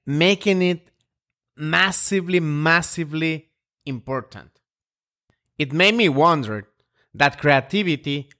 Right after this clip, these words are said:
has no limits. And even though you had a successful Britpop band in the nineties,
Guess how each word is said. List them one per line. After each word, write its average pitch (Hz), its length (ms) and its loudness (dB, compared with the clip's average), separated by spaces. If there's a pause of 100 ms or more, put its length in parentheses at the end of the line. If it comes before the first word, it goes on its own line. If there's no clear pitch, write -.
(220)
has - 360 -2
no 151 180 2
limits. 131 680 -2 (800)
And 151 320 -2
even 202 400 2
though 135 380 0 (420)
you 151 180 -4
had 170 340 4
a 147 40 -2
successful - 1080 -4 (360)
Britpop 151 640 0
band 104 360 -4 (1200)
in 127 160 -6
the 107 80 -8
nineties, 113 720 -2